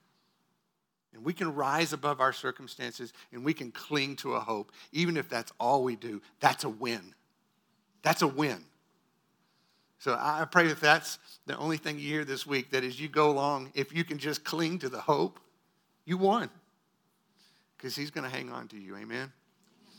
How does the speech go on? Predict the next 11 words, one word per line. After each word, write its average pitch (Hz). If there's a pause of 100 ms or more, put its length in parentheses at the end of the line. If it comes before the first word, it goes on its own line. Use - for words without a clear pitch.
(240)
Let's 117
pray. 101 (120)
Lord, 127
thank 135
you 120
so 120
much 104
for -
this 113
sweet 131
family, 95